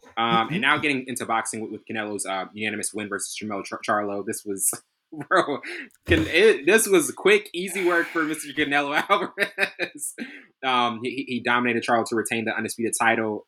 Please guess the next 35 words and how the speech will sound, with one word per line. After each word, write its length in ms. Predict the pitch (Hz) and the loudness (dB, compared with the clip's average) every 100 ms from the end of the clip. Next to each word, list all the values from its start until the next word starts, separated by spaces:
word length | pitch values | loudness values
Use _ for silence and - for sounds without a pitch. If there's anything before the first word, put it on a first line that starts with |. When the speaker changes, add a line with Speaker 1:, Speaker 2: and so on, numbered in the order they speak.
| - | -8
Speaker 1:
um, 180 | 101 98 | -8 -6
for 180 | - 110 | -2 -2
Ch-, 100 | 110 117 - | -2 -10 -4
Charlo 180 | 117 107 | -2 -2
in 140 | 104 | -4
round 240 | 92 107 104 | -4 -4 -2
seven 200 | 110 101 | -4 -6
with 80 | 95 | -12
an 60 | - | -8
overhand 400 | 107 101 101 92 | -6 -4 -6 -4
right. 280 | 104 104 98 _ _ _ - | 0 0 -2 _ _ _ -8
And, 200 | 110 110 | -4 -2
um, 120 | 104 | -2
this 120 | 110 - | -2 -2
was 60 | |
also 260 | 113 110 107 | 0 0 -2
the 80 | 104 | -2
second 340 | - 117 110 | 0 0 0
knockdown 520 | 110 104 110 104 104 95 | 0 0 0 0 0 -6
of, 160 | 98 98 | -6 -6
uh, 120 | 95 92 | -6 -4
Charlo's 320 | 110 98 - | -4 -6 -8
career. 380 | - 104 110 95 | -8 -4 -2 -2
But 260 | 104 95 - _ _ _ _ _ _ _ _ - | -4 -4 -10 _ _ _ _ _ _ _ _ -2
this, 260 | 143 - - - | 0 0 -4 0
from 180 | 143 120 | 2 2
the 80 | 104 | 0
jump, 320 | 117 117 107 | 0 0 0
man, 220 | 104 98 | -4 -4
like, 220 | 98 92 98 | -4 -6 -6
Canelo 380 | 101 104 101 98 | -4 -4 -4 -4
just, 360 | 101 - - _ _ - | -2 -2 -2 _ _ -4
like 140 | 113 123 | -4 0
we 60 | 110 | 0
mentioned, 460 | 113 - 107 104 | 0 -2 -4 -6